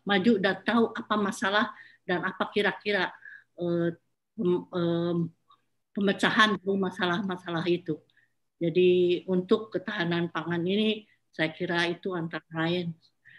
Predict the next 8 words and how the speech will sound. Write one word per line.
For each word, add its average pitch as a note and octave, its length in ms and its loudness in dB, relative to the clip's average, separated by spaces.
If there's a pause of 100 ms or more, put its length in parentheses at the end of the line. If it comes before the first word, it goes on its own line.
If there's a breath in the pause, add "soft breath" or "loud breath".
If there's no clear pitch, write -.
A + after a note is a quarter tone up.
(160)
Jadi E3 240 0
membantu F3+ 480 0
masyarakat, F3+ 760 -4
membantu E3 300 -4 (120)
petani, E3 580 -4
membantu, D#3+ 560 -4 (440 loud breath)
eh, E3 120 -2
semuanya. F3+ 720 2